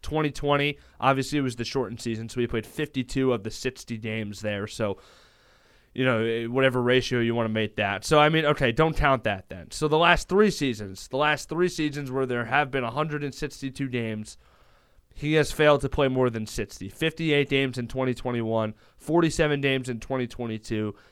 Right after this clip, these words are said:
and forty-three games last season. Last season, in those forty-three games, he hit two thirty-six with a three sixty-one on-base percentage, three eighteen slugging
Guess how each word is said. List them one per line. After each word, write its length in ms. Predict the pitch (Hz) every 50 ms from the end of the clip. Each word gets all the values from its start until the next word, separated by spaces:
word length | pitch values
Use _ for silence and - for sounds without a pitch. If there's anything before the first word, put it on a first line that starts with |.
| _ -
and 180 | - 113 107 -
forty-three 680 | - - 151 151 151 147 135 120 - - 123 135 131 120
games 420 | 117 117 117 113 110 110 - - - - - _ _
last 440 | - - 120 123 127 135 127 - -
season. 420 | - 123 117 110 98 107 104 104 95 - _ _ _ _
Last 340 | - 127 131 143 143 - -
season, 320 | - 147 139 127 135 127
in 180 | - - 175 180
those 240 | 185 175 165 151 -
forty-three 480 | - 170 165 156 151 139 - 143 147
games, 380 | 139 135 139 135 139 139 127 -
he 160 | 131 131 120
hit 240 | 120 123 113 - -
two 180 | - - 175 170
thirty-six 800 | - - 151 143 139 131 123 - - 139 131 120 - - - - - - - - _ _
with 140 | - 120 107
a 60 | 107
three 240 | 107 - 135 151 156
sixty-one 560 | - - 143 127 - - 135 139 131 131 131
on-base 340 | 127 123 117 117 117 113 113
percentage, 480 | - 117 107 - 113 107 107 107 101 - -
three 260 | - 135 139 147 143
eighteen 380 | 131 123 120 - - 120 113 107
slugging 560 | - - - 113 120 117 113 110 107 104 101